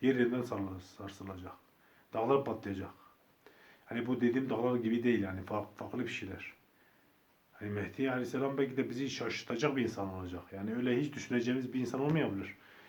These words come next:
Belki benim şok geçireceğim biridir. Belki senin şok geçireceğin biridir. Belki de aslında ünlü bir insan olacağı söyleniyor arkadaşlar. Bak, ünlü bir insan olacak. Ben az önce okudum kaynakta. Ünlü,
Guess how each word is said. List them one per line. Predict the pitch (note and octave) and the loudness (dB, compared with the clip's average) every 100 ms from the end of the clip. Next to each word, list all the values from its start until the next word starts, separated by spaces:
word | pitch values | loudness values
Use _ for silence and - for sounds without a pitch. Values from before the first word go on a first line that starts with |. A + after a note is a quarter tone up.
| - - B2+ | -20 -8 -2
Belki | B2+ C3+ | 2 4
benim | C#3 C3 | 4 4
şok | E3+ E3 | 4 6
geçireceğim | C3 B2 A2+ A2 G#2 | 4 4 4 4 2
biridir. | G#2 G2+ G2 F2 - | 2 2 0 -2 -4
Belki | A2+ | -4
senin | A#2 A#2+ | 0 0
şok | A2+ C#3+ C3+ | 2 0 0
geçireceğin | A#2 G#2+ A2 G#2+ | 0 0 0 2
biridir. | A#2 E3+ F3 - - - - - - - - - - | 2 2 -2 -6 -20 -20 -20 -20 -20 -20 -20 -14 -2
Belki | C#3 D3 D3+ | 0 2 4
de | D3 | 4
aslında | E3+ F3 D#3 C#3 - - _ - _ _ _ | 4 2 4 4 0 -8 _ -20 _ _ _
ünlü | B2 C3+ E3+ E3+ | 4 8 8 10
bir | D3+ | 8
insan | D3+ D#3 | 8 8
olacağı | C#3+ C3 C3 D#3 | 8 8 6 4
söyleniyor | E3 B2 G#2+ G2+ F#2+ | 4 4 4 4 2
arkadaşlar. | F#2 F#2 - G2 | -2 -4 -6 -4
Bak, | A2 A2 | -2 -2
ünlü | A2+ A2+ B2+ C#3+ | 0 4 6 8
bir | A#2+ | 8
insan | G#2 G#2+ G2+ | 6 4 0
olacak. | F#2+ F2+ F2+ - | 0 0 -4 -4
Ben | G#2+ | -4
az | A2 G#2+ | -4 -2
önce | A2+ A2+ | 0 0
okudum | A2 A#2 A#2+ | 0 0 0
kaynakta. | A2 G2 G2 - - - A2+ | 0 0 -2 -6 -8 -8 -2
Ünlü, | A#2+ C3 C#3+ | 4 8 8